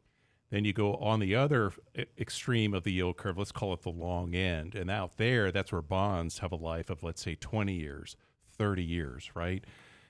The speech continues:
And the interest rates that those bonds pay across the yield curve, they move for different reasons. On the short end of the yield curve, you know, those interest rates adjust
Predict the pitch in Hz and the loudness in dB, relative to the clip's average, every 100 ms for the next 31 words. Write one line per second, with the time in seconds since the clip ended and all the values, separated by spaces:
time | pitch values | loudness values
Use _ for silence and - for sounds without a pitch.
0 | - 101 95 95 95 98 139 151 117 - | -4 2 2 2 0 0 0 2 0 0
1 | 92 90 107 - - - _ - 101 - | -2 0 -2 -6 -8 -12 _ -4 -4 -2
2 | 95 90 92 90 87 - - 127 127 80 | -2 -2 0 0 0 -4 0 2 4 2
3 | 80 107 110 _ _ _ - - - 117 | -2 -4 -4 _ _ _ -18 -12 -8 2
4 | 117 110 - 95 87 123 143 - 92 80 | 2 2 0 -2 0 0 0 -2 -4 -4
5 | 87 - 104 101 92 127 127 92 101 104 | -4 0 0 2 2 4 4 4 0 -2
6 | - _ _ _ _ _ - 123 110 104 | -14 _ _ _ _ _ -2 -2 2 0
7 | 113 104 104 117 104 87 69 82 - _ | 0 -6 0 2 2 0 -6 -10 -16 _
8 | - 98 87 82 - 151 160 120 101 92 | -8 -4 -4 -2 0 2 2 2 0 -2
9 | 87 82 80 - 82 71 127 - _ _ | -2 -2 -2 -6 -6 -4 -6 -8 _ _
10 | _ - 90 98 113 - 123 - 107 - | _ -4 -2 2 0 0 -4 -2 -4 -4
11 | 87 87 - - 92 107 98 - | -4 -4 -8 -10 -6 0 0 0